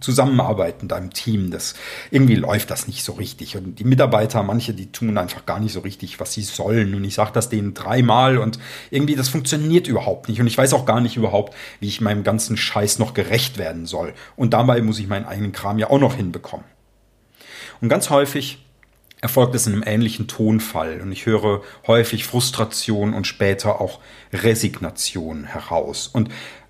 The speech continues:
apropos Resignation, da möchte ich direkt zum Punkt eins kommen. Wertschätzende Führung. Sie als Unternehmer und Führungskraft, wir gehen genau in die konkrete Situation rein. Stellen Sie sich vor, Sie haben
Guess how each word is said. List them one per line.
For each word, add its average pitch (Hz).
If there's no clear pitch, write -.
apropos 131
Resignation, 123
da 101
möchte 110
ich -
direkt 107
zum 107
Punkt -
eins 127
kommen. 85
Wertschätzende 101
Führung. 92
Sie 131
als 131
Unternehmer 131
und 120
Führungskraft, 175
wir 104
gehen 117
genau 107
in 117
die 110
konkrete 110
Situation 110
rein. 117
Stellen 135
Sie 131
sich 131
vor, 127
Sie 117
haben 117